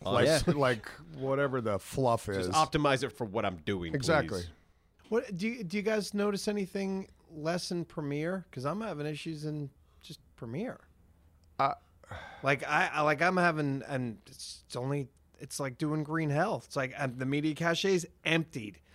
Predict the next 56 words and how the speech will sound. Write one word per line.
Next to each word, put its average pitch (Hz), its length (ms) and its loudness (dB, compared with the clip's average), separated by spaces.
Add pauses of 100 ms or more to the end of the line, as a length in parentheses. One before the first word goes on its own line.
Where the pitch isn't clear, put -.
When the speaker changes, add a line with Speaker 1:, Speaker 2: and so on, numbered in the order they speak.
(360)
Speaker 4:
This, 160 180 2
I'm, 156 300 -2
I'm, 139 140 -6 (280)
I 160 60 -2
have - 160 -6
plenty 196 300 4
of 175 60 4
space, 175 280 0
Speaker 2:
Cleared 131 260 6
it 117 120 6
out. 104 120 4
Speaker 4:
everything. 123 240 -4
Speaker 2:
Yeah. 104 920 -4
Speaker 4:
And 156 100 2
I'm, 160 340 4
I'm, 165 300 2
I'm 151 280 2
watching 180 420 2
it 143 160 -2
at - 180 -8
quarter 208 340 6
percent. 165 500 0 (600)
Speaker 1:
Oh, 139 80 4
wow. 127 220 6
Speaker 3:
Yeah. 101 60 0
Speaker 1:
So 131 160 0
Speaker 4:
And 151 120 6
I 151 100 8
Speaker 1:
no, 147 40 4
Speaker 4:
can't, 160 500 4
Speaker 1:
man, 98 100 -4
I'm 110 280 0
Speaker 4:
and 156 120 6
I 151 120 2
can't 170 320 4
Speaker 1:
not 156 80 8
like 143 120 10
Speaker 2:
Crawling. 147 160 8
Speaker 1:
that. 120 240 4 (480)
Speaker 2:
Oh, 117 260 -4
it 87 100 -8
Speaker 4:
and 143 80 2
I've, 139 80 2
Speaker 2:
sucks. - 260 -8 (100)
Speaker 4:
okay, 123 340 0
so - 140 -6
then 127 200 -2
something's 147 440 -2
going 110 220 -10
on 104 180 -12
with 101 140 -16
me. 120 80 -8
Speaker 3:
I - 60 2
was 139 160 2
working 143 280 4
on 123 440 4